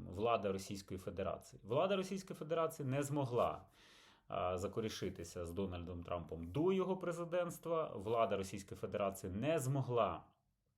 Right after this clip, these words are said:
допомогти Трампу, а, відновити свої позиції в Венесуелі. Трамп зробив це самостійно. Ну і Російська Федерація не отримує Україну в тому вигляді, в якому вона б, е, його хотіла, її хотіла. Ну, якщо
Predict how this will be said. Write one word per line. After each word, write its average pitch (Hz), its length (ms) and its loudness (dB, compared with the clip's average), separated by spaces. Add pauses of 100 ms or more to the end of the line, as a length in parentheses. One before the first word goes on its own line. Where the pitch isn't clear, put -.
(280)
допомогти 123 640 0
Трампу, 98 600 0 (500)
а, 90 460 2 (280)
відновити 123 520 0
свої 98 260 -2
позиції 95 440 -4
в 90 40 -8
Венесуелі. 160 580 0
Трамп 151 360 0
зробив 127 300 0
це 120 140 -4
самостійно. 110 1000 -2 (500)
Ну 190 140 0
і 214 80 4
Російська 190 360 0
Федерація 127 520 0
не 123 160 2
отримує 123 560 0
Україну 107 680 -2
в - 160 -12
тому 110 320 0
вигляді, 117 480 -2
в 92 40 -4
якому 95 360 -2
вона 95 260 -2
б, - 220 -10
е, 85 380 2
його 92 320 -6
хотіла, 87 600 -6
її 104 300 -4
хотіла. 90 520 -8 (560)
Ну, 170 220 -2
якщо 135 680 4